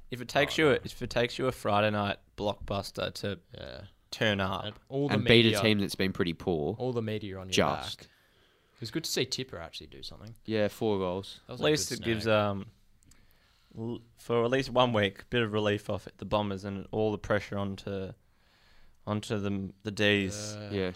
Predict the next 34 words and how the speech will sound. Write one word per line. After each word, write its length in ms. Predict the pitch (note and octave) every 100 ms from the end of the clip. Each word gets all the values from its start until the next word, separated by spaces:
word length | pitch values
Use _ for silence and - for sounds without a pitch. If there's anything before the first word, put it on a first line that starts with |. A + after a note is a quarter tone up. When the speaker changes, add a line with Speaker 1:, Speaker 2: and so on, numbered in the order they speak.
| -
Speaker 3:
no 160 | B2+
one's 160 | D#3+ F3
really 180 | F#3+ D#3
talking 320 | B2+ B2 C3
about 260 | A2+ F2+
Goodwin, 420 | - G#2+ G#2+ F2 E2+
but 120 | F2
I 140 | G2+
reckon 200 | C3+ D3
if 100 | C#3+
they 100 | -
miss 200 | G2+ G2 -
the 140 | E2+
eight 200 | F2 -
this 140 | F#2+
season, 320 | - F2+ D#2+ F2
he's 180 | F2+
under 180 | D#2+ D#2+
pressure. 340 | - E2 - - - _ _ _
Speaker 2:
I 80 | G2
think 120 | C3+
he's 120 | C#3+
already 320 | F2 E2 F#2 G2+
under 140 | D#2
pressure. 260 | - D2 - _ _ _ - - -
Speaker 3:
Yeah, 260 | A#2 A#2 A2
but 180 | A2
they 100 | G2+
won't, 300 | B2+ C#3+ C3
they 100 | -
won't 160 | A#2 A#2
sack 220 | - F#2
him 80 | F2+
mid-season. 540 | D2 - - - -